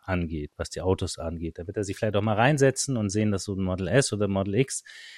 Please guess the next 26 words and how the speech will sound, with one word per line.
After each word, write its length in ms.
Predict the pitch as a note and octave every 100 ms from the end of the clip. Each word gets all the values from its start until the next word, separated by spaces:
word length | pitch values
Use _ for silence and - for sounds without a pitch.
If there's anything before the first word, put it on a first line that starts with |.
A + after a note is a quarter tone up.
| - -
ein 60 |
ziemlich 500 | - A#2+ A2 F#2 - A2
schickes, 520 | - C#3 C3+ A2 -
luxuriöses 760 | A2 - - A2 A#2 A#2 G2+ -
Auto 320 | A2+ D3 B2
ist, 180 | G#2+ G#2+
was 140 | -
viele 360 | B2 A#2 A2 G2+ -
tolle, 240 | G#2+ G#2+
spannende 360 | - F#2+ G2 G2
Features 440 | - C#3+ B2+ A2+
hat. 180 | A#2 -
Also, 240 | G2 G2+ G2 - - -
was 160 | G#2+
ich 140 | B2 -
sagen 300 | G2+ B2+ B2
will, 180 | A2+ A2+
ist, 260 | G#2 - - - _ -
da, 160 | G#2+
da, 180 | G#2 A2+
das, 380 | - A2 - -
äh, 440 | F#2 G#2+ G2+ G2 G#2
führt 240 | - C#3+
natürlich 340 | E3 - C#3+ -
zum 460 | C3+ B2+ B2 -
Nachfrageschub 960 | A2+ C3+ - - A#2+ G2 - F2+ E2+ -